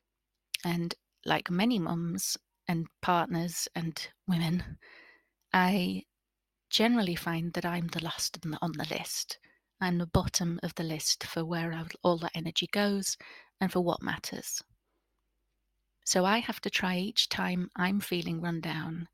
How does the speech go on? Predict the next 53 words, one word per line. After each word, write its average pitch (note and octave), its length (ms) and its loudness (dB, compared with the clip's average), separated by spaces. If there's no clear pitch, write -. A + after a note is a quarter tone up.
to G3+ 120 4
remind G3+ 340 4
myself F3+ 440 -2
that F3 120 -8
the - 140 -4
only G#3 200 2
way G#3+ 160 0
to G3+ 120 -4
fill G#3 220 -4
up - 120 -4
my G3 100 0
fuck G#3 260 -2
bucket - 380 -4
is F#3+ 140 0
to F3+ 100 -2
look F3 180 -2
after - 240 -4
me D#3+ 300 -2
as - 160 -2
well. - 240 -6
And F#3 120 4
that's - 180 2
something F3 320 0
all G#3 200 4
of F3 120 -4
us - 180 -4
need - 180 -4
reminding F#3+ 400 -6
of E3 140 -6
from - 180 -6
time E3 260 -6
to - 80 -10
time. - 300 -10
And F#3+ 120 4
I G3+ 60 4
have G#3 240 4
a G#3 80 4
range A#3+ 240 4
of - 140 -6
ways D#3 240 -4
in E3 80 -2
which - 200 -4
I E3 60 -4
do F3+ 220 -2
that, - 340 -4
the G3 80 -4
majority G#3 560 2
of D3 100 -4
which - 420 0
are F3+ 340 0
lying F3+ 380 2
on E3+ 100 -2
my E3+ 160 0